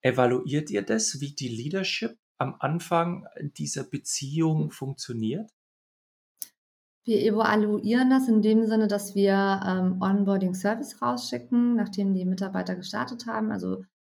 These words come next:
Speaker 2: ähm, zwei Wochen, vier Wochen danach bekommen sie so kleine, äh, Zwischenchecks mehr oder weniger, wo sie dann auch sagen können, was war gut, was lief nicht so gut. Da wird auch aktiv danach gefragt, wie das mit der Führungskraft funktioniert hat.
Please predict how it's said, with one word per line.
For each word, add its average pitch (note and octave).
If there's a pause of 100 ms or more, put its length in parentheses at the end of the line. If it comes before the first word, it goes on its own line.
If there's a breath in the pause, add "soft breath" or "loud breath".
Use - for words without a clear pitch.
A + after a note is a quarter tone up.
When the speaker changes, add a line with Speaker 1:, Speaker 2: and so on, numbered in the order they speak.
(160)
Speaker 2:
ähm, F3+
zwei G3+
Wochen, G#3
vier G#3+
Wochen G#3
danach F#3+ (380)
bekommen G3
sie G3
so -
kleine, F#3+
äh, F#3
Zwischenchecks -
mehr G#3
oder G#3
weniger, G#3+
wo F#3+
sie F#3+
dann F#3
auch F#3
sagen F#3
können, F#3
was F#3
war F#3+
gut, C4
was G3
lief G3
nicht A#3+
so -
gut. G#3+ (340)
Da G3+
wird G3
auch F#3
aktiv G3
danach F#3
gefragt, F#3+
wie F3+
das F3+
mit F#3+
der G3+
Führungskraft B3+
funktioniert A#3
hat. A3+